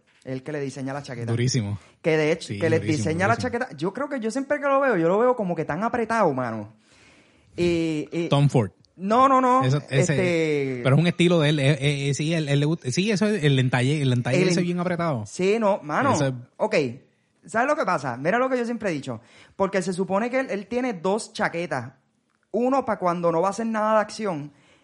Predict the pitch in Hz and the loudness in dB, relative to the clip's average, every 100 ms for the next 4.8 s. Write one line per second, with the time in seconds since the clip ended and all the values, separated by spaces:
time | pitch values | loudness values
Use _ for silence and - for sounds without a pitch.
0 | _ 170 170 214 196 175 156 175 190 131 | _ -2 0 2 0 -2 -2 0 -2 0
1 | 170 175 196 196 208 202 190 190 208 208 | 0 2 0 0 0 0 0 -2 0 0
2 | 151 147 135 135 143 143 143 165 175 - | -2 -2 -6 -6 -6 -4 -2 -2 -4 -10
3 | 180 151 160 165 180 202 180 151 147 - | -4 -2 -2 -4 -4 -4 -4 -4 -6 -4
4 | 165 - 117 127 - 135 120 113 | -2 0 0 -2 -4 -4 -4 -8